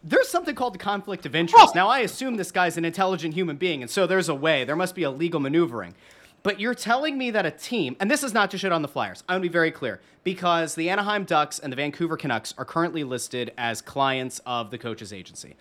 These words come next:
Speaker 1: But again, we're talking about a company
Speaker 2: <gasps>
Speaker 1: that h-, gets brought in by teams in the N H L to advise candidates while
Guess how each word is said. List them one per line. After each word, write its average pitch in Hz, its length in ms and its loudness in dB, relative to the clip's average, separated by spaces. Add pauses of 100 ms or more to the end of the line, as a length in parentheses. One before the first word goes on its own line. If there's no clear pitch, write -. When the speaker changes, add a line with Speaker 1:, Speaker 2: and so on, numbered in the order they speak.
(540)
Speaker 1:
But 240 120 2
again, 202 260 2 (300)
we're 208 100 -2
talking 240 340 -4
about 285 160 2
a 233 40 2
company 131 560 -2 (140)
Speaker 2:
<gasps> 131 160 -6
Speaker 1:
that 170 240 0
h-, - 60 -16 (120)
gets 170 200 -2
brought 208 320 0
in 269 140 2
by 196 240 2
teams 156 880 -6
in 170 120 0
the 165 120 2
N 175 100 4
H 240 220 -2
L 123 320 0 (300)
to 220 280 -6
advise 185 680 0
candidates 202 680 -4 (240)
while 160 720 0